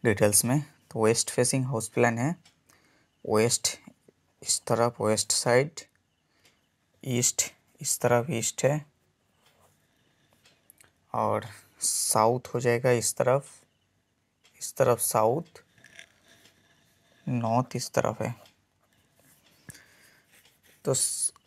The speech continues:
वेस्ट फेसिंग हाउस प्लान है, फ़ाइव हंड्रेड स्क्वायर फीट के अंदर टू बीएचके हाउस प्लान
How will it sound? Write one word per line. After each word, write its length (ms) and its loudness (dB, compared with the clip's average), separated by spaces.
वेस्ट 320 4
फेसिंग 340 2
हाउस 240 0
प्लान 240 6
है, 100 0
फ़ाइव 360 -2
हंड्रेड 280 2
स्क्वायर 340 4
फीट 240 -2
के 100 -2
अंदर 440 2
टू 160 0
बीएचके 440 -2
हाउस 260 -2
प्लान 360 0